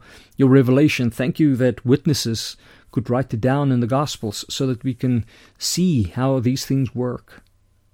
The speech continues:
And Father, I pray that the knowledge that we gain, may it not only be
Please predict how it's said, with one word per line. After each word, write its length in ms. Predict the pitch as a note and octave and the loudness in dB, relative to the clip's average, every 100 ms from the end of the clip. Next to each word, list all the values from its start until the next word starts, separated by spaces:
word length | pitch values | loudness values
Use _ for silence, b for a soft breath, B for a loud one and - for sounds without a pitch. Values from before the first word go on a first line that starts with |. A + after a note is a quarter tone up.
| _ - | _ -8
And 140 | B2+ | -4
Father, 260 | D#3+ D#3 C#3+ | 0 0 0
I 60 | |
pray 480 | B2+ - A#2+ G#2+ - _ _ _ _ _ _ _ _ - | -2 -4 -6 -6 -10 _ _ _ _ _ _ _ _ -6
that 320 | A#2 A2+ - - - _ _ _ | -6 -6 -12 -14 -16 _ _ _
the 80 | - | 0
knowledge 460 | C3+ D3 D3 - - | 4 4 2 0 -4
that 220 | B2+ - | -6 -4
we 80 | A#2+ | -4
gain, 380 | A2+ G#2 G#2 G#2 _ _ _ _ _ _ _ - | -2 -2 -6 -12 _ _ _ _ _ _ _ -4
may 160 | D3 | -2
it 100 | C#3 | 0
not 160 | D#3 - | -2 -2
only 240 | E3+ D#3+ | 0 0
be 320 | B2 C3 B2+ | 2 2 0